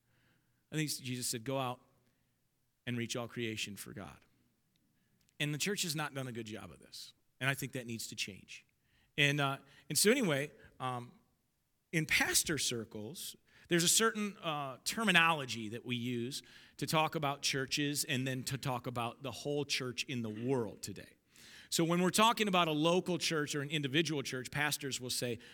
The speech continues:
the little C church, like the, the small C church. But then when they're talking about the church in general worldwide, they call it the big C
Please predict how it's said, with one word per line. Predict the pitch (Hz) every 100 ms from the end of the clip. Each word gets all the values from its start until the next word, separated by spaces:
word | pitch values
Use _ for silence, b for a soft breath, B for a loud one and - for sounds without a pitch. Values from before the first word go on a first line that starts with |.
| B
the | 135
little | 135 143 160 156
C | - - 127
church, | 117 - 104 80 - - - -
like | 104 104
the, | 120 113
the | 120
small | - 135 131 131 131
C | - 123 107
church. | - - - - - B B
But | - 131
then | 156 147 127 B
when | 151 156
they're | 151
talking | - 185 196 185 170
about | 143 147 143 - B
the | 156
church | - - 202 190 -
in | 170 139
general | 123 165 208 156 131 131
worldwide, | 135 127 131 180 120 127
they | 131
call | - 139 131
it | 123
the | 131
big | 123 - 151 151 151 143 139 -
C | - - 170 139 123 113 113 127